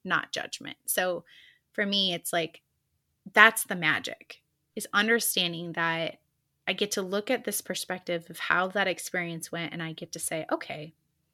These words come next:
what's, what is going on?" So maybe his text message was good, but in the moment when I'm still flooded <laughs> with my feelings, <laughs> I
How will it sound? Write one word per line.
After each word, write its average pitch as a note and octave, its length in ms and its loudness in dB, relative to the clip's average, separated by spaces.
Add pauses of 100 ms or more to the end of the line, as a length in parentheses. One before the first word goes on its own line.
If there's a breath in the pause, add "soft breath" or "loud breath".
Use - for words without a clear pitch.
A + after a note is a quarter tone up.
(920 soft breath)
what's, B3+ 280 0
what A#3+ 160 6
is B3 200 8
going - 380 -4
on?" - 160 -12 (120)
So F#3+ 220 -2 (540)
maybe A3+ 260 4
his G3+ 160 -6
text - 240 4
message E3 400 -6
was F#3 240 2
good, D#3 240 -2
but F#3 100 -4
in F3+ 120 -2
the E3+ 60 -8
moment F3+ 460 0
when E3+ 120 -4
I'm F3 120 -2
still F3+ 720 0
flooded F3+ 720 2 (280 loud breath)
<laughs> - 300 -16
with - 180 -2
my E3+ 80 -6
feelings, A3+ 440 -4 (100)
<laughs> - 260 -12
I - 40 -14